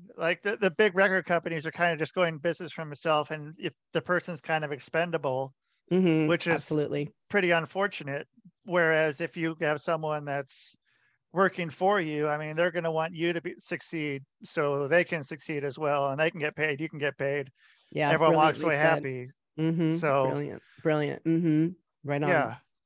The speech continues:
Speaker 1: it's, it's, yeah, much more of a, a business than just
Speaker 2: Yeah.
Speaker 1: whatever. But, I mean, it's hard when you see it, get those,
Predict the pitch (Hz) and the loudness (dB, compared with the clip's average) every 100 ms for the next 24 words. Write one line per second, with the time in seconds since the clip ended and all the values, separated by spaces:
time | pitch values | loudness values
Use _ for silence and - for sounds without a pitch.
0 | _ - 151 - - - _ _ _ _ | _ -12 -12 -14 -20 -20 _ _ _ _
1 | _ _ _ 160 156 208 147 156 175 - | _ _ _ -2 0 2 4 4 0 -2
2 | 165 165 170 156 151 151 143 - 131 175 | -4 -2 -2 -2 -2 0 -2 -6 0 2
3 | 165 147 139 135 - 143 143 139 139 139 | 2 0 -6 -8 -4 -2 -2 -4 -6 -6
4 | - - - - _ _ 160 151 143 151 | -6 -14 -18 -20 _ _ -2 0 -2 -6
5 | _ _ _ 156 160 165 156 139 156 151 | _ _ _ 2 4 4 2 2 2 2
6 | 151 160 160 156 170 _ _ _ _ _ | 0 -2 -6 -10 -16 _ _ _ _ _
7 | _ _ _ _ 180 160 180 208 202 180 | _ _ _ _ -2 2 6 6 4 0
8 | 165 - 175 185 165 156 175 170 143 | -2 -2 -2 -4 -2 -2 2 0 0